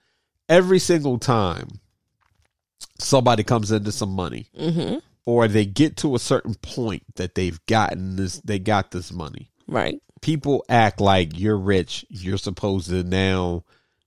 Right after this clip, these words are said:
Speaker 1: you're supposed to now go ahead and put funds in somebody else's pocket. You're supposed to help build people up.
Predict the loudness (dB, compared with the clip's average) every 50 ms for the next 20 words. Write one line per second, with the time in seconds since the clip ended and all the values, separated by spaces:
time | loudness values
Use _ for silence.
0 | _ _ -2 0 0 0 2 0 -2 -2 -2 -8 -8 -2 0 2 2 2 0 0
1 | 0 2 2 2 2 2 0 -2 -4 -4 -4 -2 0 0 0 0 0 0 -2 -4
2 | -8 -10 -10 -8 -4 -2 -2 -2 -2 -4 -4 -2 -2 0 0 -2 -4 -8 -12 -14
3 | -16 -16 -16 -18 _ _ _ _ _ _ _ _ _ _ _ _ -2 -2 0 0
4 | 0 0 0 -2 -4 -4 -6 -8 -10 -10 -12 -12 -12 -12 -14 -14 -14 -16 -16 -16
5 | -10 -10 -10 -8 -8 -8 -6 -4 -2 -2 -2 0 0 2 2 2 0 -2 -2 -2
6 | -2 -2 -2 -4 -6 -8 -10 -8 -10 -10 -8 -6 -6 -6 -8